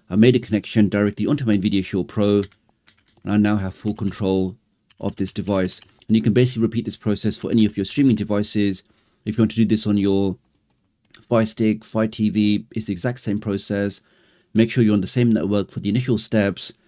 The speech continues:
Click on push Android app to the device, type in the I P address of your Fire Stick or whichever device you want to manage,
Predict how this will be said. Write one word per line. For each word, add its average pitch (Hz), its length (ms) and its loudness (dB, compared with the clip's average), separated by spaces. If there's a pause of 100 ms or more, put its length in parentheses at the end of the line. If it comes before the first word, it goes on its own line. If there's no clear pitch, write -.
(320)
Click - 180 -2
on 110 100 2
push 113 240 -2
Android 113 240 2
app 107 160 -2
to 156 100 -2
the 117 80 0
device, 104 480 0 (120)
type 127 240 -2
in 117 80 2
the 107 80 4
I 107 80 0
P 110 100 -4
address 101 380 -2
of - 260 -12
your 92 140 -2
Fire 107 240 -2
Stick 104 340 -6
or 95 160 -2
whichever 110 360 2
device 98 320 -2
you 123 60 0
want 135 120 0
to 123 80 -8
manage, 104 480 0